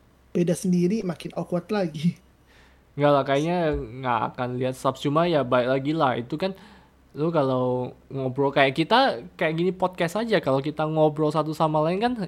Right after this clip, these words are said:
Speaker 2: ya bener-bener harus, eh, skill kita kan untuk ter-, ter-, terus membawakan pembicaraan ini supaya lancar kan.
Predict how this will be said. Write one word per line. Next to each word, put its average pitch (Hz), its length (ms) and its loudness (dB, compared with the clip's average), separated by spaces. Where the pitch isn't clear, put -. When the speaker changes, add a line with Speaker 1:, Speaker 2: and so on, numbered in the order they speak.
Speaker 2:
ya 135 220 -2
bener-bener 147 480 -2
harus, 143 480 0
eh, 131 560 2
skill - 420 6
kita 202 320 4
kan 175 180 6
untuk 151 340 2
ter-, 147 180 0
ter-, 147 260 -6
terus 180 280 4
membawakan 139 920 4
pembicaraan 135 600 2
ini 156 100 2
supaya 143 260 0
lancar 139 440 0
kan. 127 320 -6